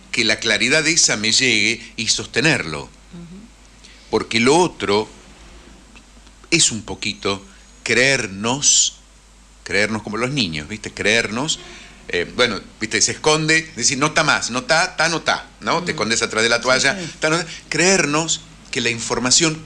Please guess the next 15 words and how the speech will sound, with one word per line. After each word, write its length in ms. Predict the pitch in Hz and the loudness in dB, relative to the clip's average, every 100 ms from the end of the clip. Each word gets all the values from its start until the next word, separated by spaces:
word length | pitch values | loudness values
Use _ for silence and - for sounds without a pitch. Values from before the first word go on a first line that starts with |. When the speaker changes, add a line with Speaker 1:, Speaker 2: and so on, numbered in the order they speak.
| - | -10
Speaker 1:
que 120 | - 107 | -2 0
los 200 | 98 - | -2 -4
que 200 | 123 190 | -2 2
dan 380 | 220 127 80 - - - - | 2 2 -4 -14 -20 -16 -10
información, 600 | 104 110 120 127 190 139 | -6 -2 2 4 4 4
vamos 240 | 127 123 | 2 4
a 60 | 110 | 4
darles 280 | 117 107 101 | 2 0 -4
por 160 | 90 | 0
el 340 | 92 87 95 92 | 0 -2 -4 0
changüí 480 | 104 104 123 117 - | 0 4 2 2 -8
de 120 | 90 95 | -8 -6
que 60 | |
están 160 | 92 104 | -2 -2
informando, 480 | 101 101 92 87 | 0 0 0 -2